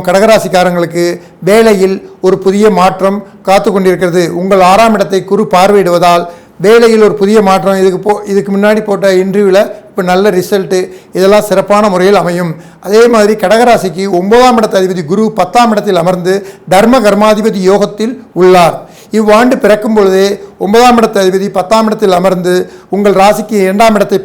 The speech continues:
பார்ப்பதால் உங்கள் வாக்கு, உங்கள் தனம், உங்கள் குடும்பம் அத்தனையும் இவ்வாண்டு பிறந்தது முதல் மிகவும் சிறப்பாக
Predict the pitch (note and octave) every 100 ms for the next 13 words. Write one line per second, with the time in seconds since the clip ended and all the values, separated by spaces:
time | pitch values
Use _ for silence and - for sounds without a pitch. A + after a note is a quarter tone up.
0 | F#3 F#3+ F#3+ F#3 F#3 F#3 - - - F#3+
1 | G3+ F#3+ G#3+ A3+ - A3+ F#3 - G3 G3+
2 | F#3+ D#3+ G3 A3 F#3 - - - G3+ A3
3 | - G3+ G#3+ G#3+ F3+ - - - F3 -
4 | - A3+ A3+ A3+ E3 - - G3 G3 F#3+
5 | G3 G#3+ G3+ F#3 G#3 G#3+ G3 F#3 G3 E3
6 | - - F3+ F#3+ A3 A3+ G#3+ G3 G#3 G#3
7 | G#3+ G3